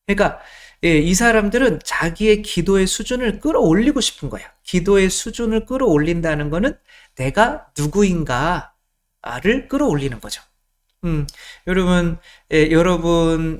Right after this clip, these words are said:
이렇게 기도 말이, 어, 그 사람이,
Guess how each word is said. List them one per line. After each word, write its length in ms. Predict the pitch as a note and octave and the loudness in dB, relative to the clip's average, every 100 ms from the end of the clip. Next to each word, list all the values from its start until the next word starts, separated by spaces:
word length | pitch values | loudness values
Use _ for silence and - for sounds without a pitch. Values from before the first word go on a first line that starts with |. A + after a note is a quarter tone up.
| - | -6
이렇게 380 | D3+ - C#3+ - | -6 -2 -2 -2
기도 400 | F#3+ A3 G3 - | 0 4 4 4
말이, 920 | C#3 B2 C#3 B2+ B2 D3+ A#2+ - _ _ _ _ _ _ | -2 -2 -2 -2 0 0 -2 -6 _ _ _ _ _ _
어, 1040 | B2+ B2+ B2+ B2 B2 B2 A#2+ A#2+ A2+ - _ | -8 -4 -4 -4 -4 -4 -4 -6 -8 -12 _
그 340 | - F3+ F3 D#3+ | -4 2 4 2
사람이, 840 | - G3 G#3 G3 F#3 F3 F3 F3 | -2 -2 0 2 0 -2 -6 -8